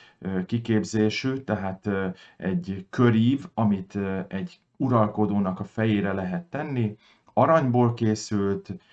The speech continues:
és rekesz zománc képek vannak rajta, és ezeken a rekesz zománc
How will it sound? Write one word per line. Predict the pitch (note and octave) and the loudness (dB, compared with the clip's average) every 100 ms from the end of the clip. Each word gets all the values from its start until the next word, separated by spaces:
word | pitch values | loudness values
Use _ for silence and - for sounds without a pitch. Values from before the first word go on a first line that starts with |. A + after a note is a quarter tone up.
| - _ | -20 _
és | - G2+ F#2 - - - - | -2 2 2 2 -4 -10 -4
rekesz | A2 E3+ E3+ A#2+ G2 | 2 2 4 2 2
zománc | A2+ G#2+ G2+ F#2+ F#2 | 2 2 2 -2 -6
képek | - G#2+ A2 F#2+ F2+ | -4 -2 -2 -4 -4
vannak | F#2+ F#2 F2+ F2 | -2 0 0 0
rajta, | F2+ F#2+ G2 - E3+ F#3 - _ _ _ _ _ _ | -2 -2 -2 -4 -4 -4 -8 _ _ _ _ _ _
és | G#2+ - | -8 -4
ezeken | C#3+ D3+ A#2 A2 | -4 -2 0 2
a | G#2 | 2
rekesz | A#2 C3 A2+ F#2+ | 0 -2 -4 -2
zománc | A2+ G#2+ F#2+ F#2 - | 0 2 2 -2 -8